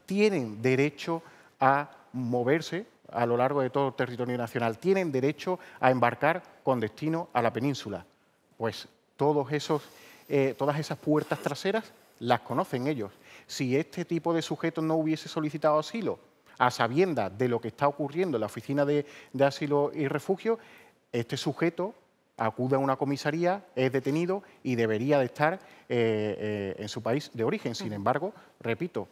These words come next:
Speaker 1: lo tenemos deambulando por la península. ¿Qué sucede? Estamos hablando de, de delitos, eh, de homicidio, estamos hablando de agresiones sexuales, estamos hablando de delitos,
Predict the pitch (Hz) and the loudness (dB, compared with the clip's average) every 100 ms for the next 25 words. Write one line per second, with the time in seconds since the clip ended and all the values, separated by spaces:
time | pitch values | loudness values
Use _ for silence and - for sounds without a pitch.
0 | - 113 117 117 113 135 139 127 127 123 | -12 -2 -2 0 -2 -2 0 0 0 0
1 | 135 151 151 123 113 113 151 - 107 87 | 0 0 -2 0 0 0 -4 -2 -6 -6
2 | - - - - 147 - 160 190 120 123 | -16 -20 -20 -2 -2 0 0 2 2 0
3 | 135 156 151 135 131 127 120 117 - 120 | 2 4 4 2 2 2 2 0 -2 -2
4 | 120 113 120 117 117 113 - 127 120 110 | 0 0 -2 -2 -2 -2 -6 -2 0 2
5 | 110 110 107 101 185 151 98 - - - | 2 0 -4 -2 -2 0 -2 -8 -18 0
6 | 127 127 147 151 151 147 131 127 - - | 0 4 4 4 2 2 2 2 -2 0
7 | 117 113 131 117 - - 113 175 117 110 | 0 0 -4 -4 -6 -6 0 0 0 -6
8 | - 120 147 143 160 185 - - - 120 | -4 0 2 2 0 -2 -6 -20 -6 4
9 | 135 120 120 147 160 | 4 4 0 0 -2